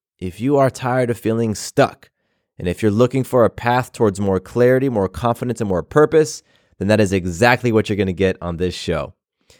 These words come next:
Now, I drop brand new episodes on the first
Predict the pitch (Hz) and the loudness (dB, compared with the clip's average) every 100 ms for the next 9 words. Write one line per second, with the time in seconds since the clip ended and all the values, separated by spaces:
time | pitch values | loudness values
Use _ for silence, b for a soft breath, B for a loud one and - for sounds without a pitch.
0 | b b - 107 107 127 117 - - 110 | b b -2 2 4 4 2 0 -4 2
1 | 151 165 143 139 131 127 117 113 - - | 4 4 2 0 0 2 4 2 -2 -10
2 | - 101 87 - 160 175 170 | -6 -4 -6 2 2 2 -2